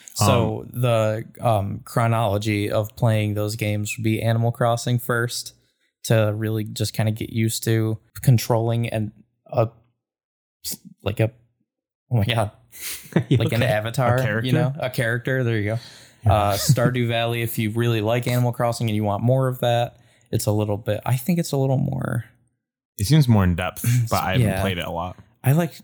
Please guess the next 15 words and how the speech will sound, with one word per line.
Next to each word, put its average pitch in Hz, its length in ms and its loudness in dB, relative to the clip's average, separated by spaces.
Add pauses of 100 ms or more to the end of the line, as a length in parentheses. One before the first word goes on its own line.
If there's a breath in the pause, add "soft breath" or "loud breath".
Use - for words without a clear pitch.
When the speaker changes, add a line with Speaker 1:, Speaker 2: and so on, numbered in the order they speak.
Speaker 1:
Stardew 113 380 0
Valley 104 300 0
more 98 280 -2
than 131 140 4
Animal 143 280 0
Crossing. 160 540 -2
I - 40 0
think - 220 -6
there's 107 260 -2
just 101 140 -6
more, 98 460 0
I 107 80 -2
think, 113 220 -2
to - 120 -10
do. 110 340 0